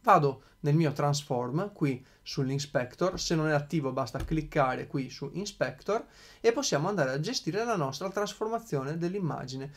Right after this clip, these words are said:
Opzione uno, lo facciamo da qui, dal pannello transform, quindi prendiamo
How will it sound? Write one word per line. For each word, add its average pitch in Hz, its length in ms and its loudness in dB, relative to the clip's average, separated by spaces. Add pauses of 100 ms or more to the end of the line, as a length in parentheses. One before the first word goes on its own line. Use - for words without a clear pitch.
(300)
Opzione 277 420 4
uno, 139 440 2
lo 240 160 4
facciamo 262 320 2
da 247 140 2
qui, 151 280 2
dal 175 200 2
pannello 202 320 2
transform, 147 680 2
quindi 147 260 2
prendiamo 143 760 0